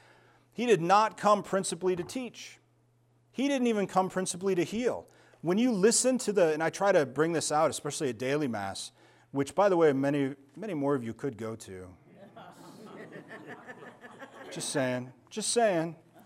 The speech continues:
If you can, nine o'clock. Well, not this week, right? But next week, I'm stirring up again. Um,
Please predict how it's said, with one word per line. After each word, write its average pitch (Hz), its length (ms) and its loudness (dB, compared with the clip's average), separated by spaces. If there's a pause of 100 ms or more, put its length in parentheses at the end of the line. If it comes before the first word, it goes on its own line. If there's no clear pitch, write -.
(1000)
If - 140 -10
you 214 60 -8
can, 160 500 4 (140)
nine 135 240 0
o'clock. 143 560 -2 (480)
Well, 135 180 4
not 135 180 4
this 151 220 -2
week, 104 240 -6
right? 110 260 -4
But 104 300 -10
next 120 240 -8
week, 92 220 -10 (260)
I'm 117 100 -16
stirring 110 300 -8
up 104 140 -8
again. 95 220 -10 (460)
Um, 135 480 8